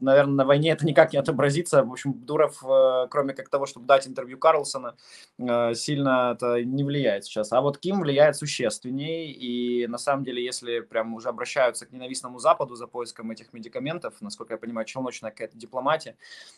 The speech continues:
э, могут ли быть последствия, скажем так, э, какие-то и для России, если вот эта ось зла потеряет одного из... Ну, не потеряет, давайте так, а существенно ослабит физически даже, например, одного из лидеров, э, этой триады: Иран, Северная Корея, Россия?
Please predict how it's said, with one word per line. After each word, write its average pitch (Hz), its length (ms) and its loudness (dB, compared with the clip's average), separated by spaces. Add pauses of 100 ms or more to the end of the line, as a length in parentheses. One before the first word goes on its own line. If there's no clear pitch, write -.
(100)
э, 139 500 8
могут 123 680 0
ли 151 80 -2
быть 143 200 -4
последствия, 147 640 2
скажем 117 380 -6
так, 117 340 -2
э, 117 160 -2
какие-то 117 400 -8
и 117 100 -2
для 117 120 0
России, 135 400 -2
если 117 200 -6
вот 113 100 -6
эта 117 160 -2
ось 120 160 -2
зла 127 180 2
потеряет 113 440 -2
одного 107 320 -10
из... - 340 -16
Ну, 151 100 -2
не 170 80 0
потеряет, 165 520 8
давайте 127 300 6
так, 117 180 -2
а 113 60 -10
существенно 135 560 -4
ослабит 135 500 2
физически 113 540 -12
даже, 107 200 -8
например, 107 380 -8
одного 113 340 -6
из 110 220 -10
лидеров, 117 480 -10 (400)
э, - 80 -10
этой 101 420 -8
триады: 120 480 2
Иран, 120 320 0
Северная 101 380 -10
Корея, 104 260 -4
Россия? - 380 -14